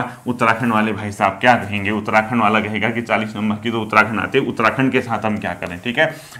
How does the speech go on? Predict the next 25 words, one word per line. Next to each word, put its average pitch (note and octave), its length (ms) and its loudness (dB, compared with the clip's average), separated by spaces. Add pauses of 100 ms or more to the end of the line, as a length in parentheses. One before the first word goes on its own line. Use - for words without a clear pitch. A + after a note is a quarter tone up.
देखिए, A2+ 380 0 (320)
उत्तराखंड G#3 560 4
को G#3 120 0
पढ़ने C#3 360 2
का D#3+ 120 -4
क्या D#3 260 4
तरीका G#2 380 0
है? A2+ 280 -2 (240)
उत्तराखंड D#3 400 4
मैंने D#3 200 2
आपसे C#3+ 240 2
कहा A2+ 140 -2
है A#2+ 100 0
कि C3 80 0
वही B2 320 2
चालीस C3 360 0
नंबर B2 260 4
की A2 180 -8
है, B2 120 -2 (140)
इसमें E3 360 -2
भी D#3 100 2
सेम G#2+ 260 -2
चीज़ G2+ 220 -6
अपनानी F#2 440 -4
है। F2+ 100 -6